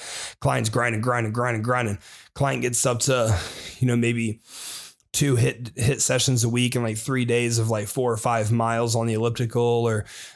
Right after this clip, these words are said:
hundred fifty floors on the Stairmaster or something like that. Man, we pull cardio out for a week when they're, like, really getting to their peak of, like, "Fuck, I'm tired, I'm fatigued,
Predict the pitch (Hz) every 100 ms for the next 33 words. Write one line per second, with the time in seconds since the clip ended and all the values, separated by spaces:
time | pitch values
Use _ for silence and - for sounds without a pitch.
0 | - 131 131 117 135 117 123 113 127 123
1 | 117 117 113 131 127 123 123 117 113 -
2 | 120 123 113 123 120 - - - _ _
3 | _ _ _ _ _ _ - 120 107 123
4 | 123 110 107 117 110 110 107 - 113 101
5 | 98 117 135 - 117 110 117 113 107 101
6 | 110 113 113 113 110 120 110 110 120 113
7 | 113 104 92 - 117 113 104 95 - 113
8 | 113 113 104 101 95 - - - 120 117